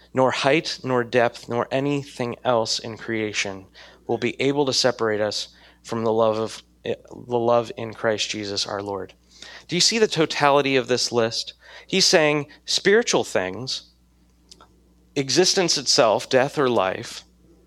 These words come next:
uh, things that are currently going on, nor things that are going on in the future, uh, ge-, geometry, like,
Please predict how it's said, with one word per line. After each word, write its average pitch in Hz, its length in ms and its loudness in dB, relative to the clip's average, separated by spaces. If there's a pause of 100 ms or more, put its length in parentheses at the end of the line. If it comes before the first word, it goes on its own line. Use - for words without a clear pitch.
(520)
uh, 123 200 4
things 185 400 2
that 156 140 4
are 147 80 2
currently 160 480 0
going 123 360 2
on, 107 440 -2
nor 139 160 2
things 147 400 0
that 127 160 4
are 120 140 4
going 127 440 0
on 123 160 2
in 117 80 -2
the 107 80 -4
future, 113 640 -4 (800)
uh, 117 340 4 (380)
ge-, 139 400 -2 (240)
geometry, 123 1000 0 (280)
like, 113 300 0